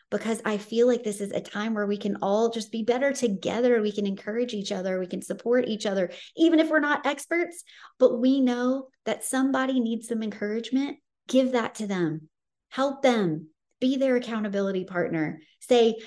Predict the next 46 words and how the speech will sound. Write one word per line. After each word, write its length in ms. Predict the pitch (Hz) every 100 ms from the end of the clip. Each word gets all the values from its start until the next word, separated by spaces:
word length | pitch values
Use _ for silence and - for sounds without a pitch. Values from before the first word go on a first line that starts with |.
| - -
"I 120 | 311 339
don't 160 | 392
really 220 | 285 262
know 200 | 247 233
about 280 | 226 208 214
this, 200 | 226 254 -
but 180 | 254 -
I'm 180 | 247 302
gonna 160 | 302
support 260 | 302 294 269
you. 100 | 240
I'm 120 | 220
gonna 160 | 233 233
pray 220 | 277 302
for 120 | 254
you. 200 | 220 185
I'm 180 | - 214
gonna 140 | 240
be 160 | 240 269
there 200 | 294 254
for 140 | 254
you. 260 | 196 190 190
I'm 300 | - 226 233
gonna 240 | 240 220
love 240 | 220 247 269
you 160 | 247
through 320 | 247 262 294 214
it. 300 | 190 - - _ _ -
And 100 | 233
I 60 | 247
know 140 | 294
you're 160 | 320 311
gonna 120 | 311
be 100 | 320
able 160 | 320
to 60 | 320
do 260 | 320 359 330
it 200 | 165 - _ _ _ -
because 300 | 262 285 262
you 140 | 294
have 200 | 311 330
this 140 | 330 -
passion 600 | - 302 330 - 240 240
to 80 |
do 260 | 254 294 320
it." 180 | 208